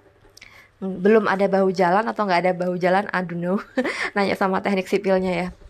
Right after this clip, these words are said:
Nanya sama kontraktornya, sorry. Jadi emang nggak ada bahu jalan dan aku nyari tempat buat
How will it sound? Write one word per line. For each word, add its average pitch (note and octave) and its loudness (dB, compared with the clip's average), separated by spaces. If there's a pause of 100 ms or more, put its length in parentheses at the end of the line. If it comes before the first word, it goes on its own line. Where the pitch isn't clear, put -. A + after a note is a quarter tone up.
(1500)
Nanya A3 4
sama G#3 2
kontraktornya, G3+ -4
sorry. F3+ -4 (1040)
Jadi G#3 4
emang C4+ 0
nggak G3+ 4
ada F3+ 4
bahu G3 4
jalan F3+ 0
dan F#3+ -2
aku A3 -6
nyari A3+ -2
tempat G3+ -4
buat F#3 -2